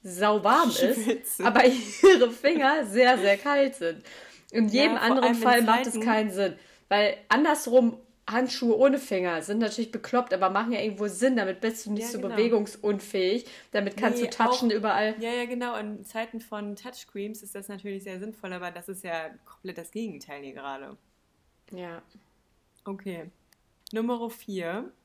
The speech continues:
Speaker 2: ein Getränk, Non-Alcoholic Wodka, sieht, soll halt ohne Alkohol sein, aber den Geschmack von Wodka halt suggerieren oder schmecken, schmeckbar machen,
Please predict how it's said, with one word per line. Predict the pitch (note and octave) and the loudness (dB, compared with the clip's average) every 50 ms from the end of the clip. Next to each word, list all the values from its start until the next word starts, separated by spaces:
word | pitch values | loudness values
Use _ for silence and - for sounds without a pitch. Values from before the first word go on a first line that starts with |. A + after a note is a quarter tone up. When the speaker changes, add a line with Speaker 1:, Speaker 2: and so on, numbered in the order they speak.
| _ _ _ _ _ _ _ _ _ _ _ | _ _ _ _ _ _ _ _ _ _ _
Speaker 2:
ein | - G3 G3+ G#3 G#3 | -8 -8 -8 -6 -8
Getränk, | G#3+ G#3 G3+ - - - A3+ A3 A3+ A#3 B3 D#4 F#4 _ _ _ _ _ _ - | -8 -10 -12 -14 -14 -12 -10 -8 -8 -8 -10 -12 -16 _ _ _ _ _ _ -16
Non-Alcoholic | F#3 F#3 G3 A3 B3 C4 C#4 C4+ - G#3+ A3 A3 - A3 G#3+ G#3 G#3 G#3 A3 A3 G#3+ G#3+ - - _ | -12 -10 -8 -8 -8 -8 -8 -10 -10 -12 -10 -10 -10 -12 -12 -10 -12 -12 -10 -10 -12 -12 -14 -20 _
Wodka, | - E3+ F#3+ G3+ - _ - C#3+ C#3 C#3+ F#3 C4 - _ _ _ _ _ _ _ _ _ _ _ - | -16 -14 -14 -14 -14 _ -12 -10 -10 -10 -10 -12 -16 _ _ _ _ _ _ _ _ _ _ _ -20
sieht, | F#3 F3+ G#3 A3+ A3 A#3 - _ - - | -16 -12 -12 -12 -12 -14 -16 _ -12 -10
soll | F#3+ F#3 A3 A3+ A#3 A#3 A#3 A#3 - - | -8 -6 -6 -4 -4 -4 -6 -10 -12 -14
halt | - G3 G#3+ G#3 G#3 G3+ G3+ - _ _ _ _ _ _ _ _ - | -8 -6 -4 -4 -4 -6 -10 -16 _ _ _ _ _ _ _ _ -6
ohne | G3+ G#3+ A3 G#3 - - | -4 -4 -4 -4 -6 -6
Alkohol | D#3 E3 F#3+ F#3 - A#3+ A#3+ B3 B3+ B3+ B3 | -6 -6 -6 -8 -10 -8 -6 -4 -4 -4 -6
sein, | A#3+ B3 A#3+ B3 B3+ C#4 C#4+ B3+ _ | -6 -8 -8 -6 -8 -8 -12 -10 _
aber | G#3+ G#3+ G#3+ A3+ | -6 -4 -4 -4
den | A3 A3 A3 G#3+ | -4 -6 -6 -8
Geschmack | G#3 G#3 - - - A#3 B3+ C4 - | -10 -10 -12 -10 -8 -8 -10 -10 -14
von | - - G3 F#3 F3+ - | -16 -12 -10 -10 -8 -8
Wodka | D3+ D#3+ D#3+ - _ - D#3+ D#3 D#3+ | -10 -10 -10 -12 _ -14 -12 -12 -12
halt | D#3+ D#3+ D#3+ D#3 D#3 - | -10 -12 -12 -12 -14 -18
suggerieren | - D#3+ D#3+ E3+ E3 E3 D#3+ E3 E3 F#3 A#3 C4+ C4 - _ _ _ | -20 -18 -16 -18 -18 -18 -18 -14 -12 -12 -12 -12 -14 -18 _ _ _
oder | - E3+ E3+ D#3+ E3 F3 | -16 -14 -14 -14 -14 -16
schmecken, | - - - E3 D#3 - - F#3+ - | -20 -20 -18 -20 -18 -18 -20 -20 -20
schmeckbar | - - G3 F3 F3+ _ F#3 E3+ | -18 -16 -16 -16 -14 _ -14 -14
machen, | E3+ E3 E3 F3 F3 G3+ A3 A#3 C4 C4 | -12 -12 -12 -10 -10 -10 -10 -10 -10 -12